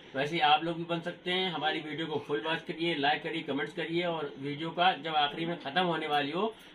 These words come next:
उसका screenshot खींच करके मेरे mobile number nine five five nine double six nine seven zero सिक्स पे भेज करके screenshot, और आप हमारे channel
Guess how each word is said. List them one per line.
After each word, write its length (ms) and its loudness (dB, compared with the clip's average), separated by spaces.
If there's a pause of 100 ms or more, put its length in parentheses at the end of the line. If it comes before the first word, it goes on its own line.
उसका 260 0
screenshot 540 -4 (140)
खींच 140 -6
करके 340 -2
मेरे 180 -2
mobile 360 0
number 380 0 (380)
nine 260 4
five 340 2
five 260 2
nine 280 0
double 280 0
six 300 -2
nine 220 2
seven 300 0
zero 220 -4
सिक्स 180 -12
पे 160 -6
भेज 240 -2
करके 360 -4 (840)
screenshot, 600 2 (460)
और 180 2
आप 300 6 (240)
हमारे 440 -2 (1500)
channel 300 0